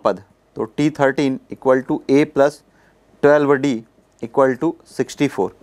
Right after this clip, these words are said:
ये समीकरण दो। समीकरण दो में यदि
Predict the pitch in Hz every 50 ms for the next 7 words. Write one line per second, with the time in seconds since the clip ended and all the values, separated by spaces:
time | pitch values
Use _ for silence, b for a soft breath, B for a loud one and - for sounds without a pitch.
0 | b b b b b b b _ - 113 131 131 - 147 131 131 131 117 - 123
1 | 127 160 175 _ _ _ - - 104 107 101 85 - _ _ _ _ _ b b
2 | b b b b b b b b b b - - - - - 139 143 160 175 185
3 | 175 - 175 175 180 180 - - 113 110 107 110 139 160 170 170 156 143 135 139
4 | 151 - _ _ _ _ _ _ _ _ _ _ _ _ _ - 110 127 127 131
5 | 156 151